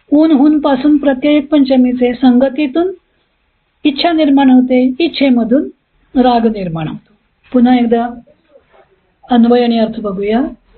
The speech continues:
विषयान् ध्यायतः पूसः तेषु संगः उपजायते, संगात कामः संजायते, कामात क्रोधः अभिजायते. विषयांचं चिंतन करणाऱ्या पुरुषाला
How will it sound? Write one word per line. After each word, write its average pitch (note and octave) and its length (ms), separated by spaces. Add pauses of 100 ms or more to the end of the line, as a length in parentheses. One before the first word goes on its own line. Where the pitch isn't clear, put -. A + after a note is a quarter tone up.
(380)
विषयान् E4+ 540
ध्यायतः C4+ 720
पूसः A3 720 (760)
तेषु D#4 460 (100)
संगः C4+ 400
उपजायते, A3 960 (460)
संगात B3 440 (240)
कामः B3 440
संजायते, A3 800 (380)
कामात A3 380 (200)
क्रोधः A3 580 (160)
अभिजायते. F#3+ 840 (640)
विषयांचं C#4+ 580
चिंतन C4+ 480
करणाऱ्या A3 500
पुरुषाला G3 680